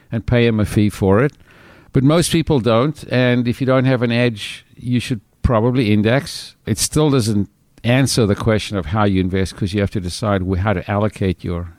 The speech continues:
your assets across different asset categories. But as a way of executing well, indexing is very good for folks who don't have an edge. And at High Vista, we do that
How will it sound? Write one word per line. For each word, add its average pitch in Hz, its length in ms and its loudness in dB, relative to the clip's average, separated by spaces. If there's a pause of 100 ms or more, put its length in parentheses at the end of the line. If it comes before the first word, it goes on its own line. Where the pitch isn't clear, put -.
(100)
your 101 220 -6
assets 107 420 -2
across 113 460 -2
different 98 340 -8
asset 107 340 -4
categories. 92 640 -2 (720)
But 110 180 0
as 117 280 2
a 113 80 2
way 120 200 4
of 107 100 2
executing 117 640 0
well, 98 200 0
indexing 98 560 -2
is 87 120 -4
very 95 280 -2
good 90 200 -4
for - 120 -10
folks 92 340 -6
who 110 60 -6
don't 92 220 -2
have 101 140 2
an 120 80 2
edge. 131 200 2
And 117 160 2
at 117 140 0
High 127 180 2
Vista, 131 380 0
we 113 140 4
do 110 160 2
that 101 340 -2